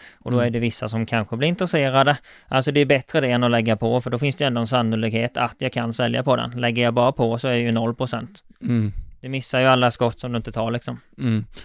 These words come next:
Speaker 2: Finns det så här små delsaker man kan göra för att få folk att bli så här halvköpare? Eller liksom, hur funkar det där?
Speaker 1: Ja, men jag tror på hela tiden många delaccepter som man vet att kunden är med. Tycker jag är väldigt viktigt, som jag
Speaker 2: Vad är en
Speaker 1: använder mycket av.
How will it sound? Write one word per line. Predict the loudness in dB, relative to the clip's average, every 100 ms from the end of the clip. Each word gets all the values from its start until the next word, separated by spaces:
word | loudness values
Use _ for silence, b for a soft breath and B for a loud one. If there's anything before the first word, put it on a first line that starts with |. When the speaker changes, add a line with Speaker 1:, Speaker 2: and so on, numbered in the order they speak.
| B _
Speaker 2:
Finns | -2 0 0
det | -2
så | -2
här |
små | -2 -4
delsaker | -4 -2 2 0 2 0 0 -2
man | -4 -4
kan | -2
göra | 2 2 0
för | -2
att | -6
få | -2 -4
folk | -2 -4 -4
att | -4
bli | 0 0
så | 2
här | 2 0 b b -6 0 2 2
halvköpare? | 0 0 2 2 2 -2 -6 -2
Eller | 0 0
liksom, | 0 -2 -6 b b
hur | -8
funkar | -4 -4 -4 -4
det | -4
där? | 0 0 -2 -8 -12 B B
Speaker 1:
Ja, | -4
men | 2
jag | 4 4
tror | 2 -2
på | 0 2
hela | 4 2 0
tiden | 0 2
många | 2 2 0
delaccepter | 2 2 2 0 0 -2 -2 -4
som | -2 2
man | 4
vet | 2 0 -2
att | -2
kunden | -2 0 0 0
är |
med. | 2 4 4 2 b b b _
Tycker | -10 -2
jag | 2 4
är |
väldigt | 4 0 0
viktigt, | -4 -6 -10 -8
som | -4
jag | 0
Speaker 2:
Vad | 0
är |
en | 0
Speaker 1:
använder | -4 -6
mycket | -8 -8
av. | -10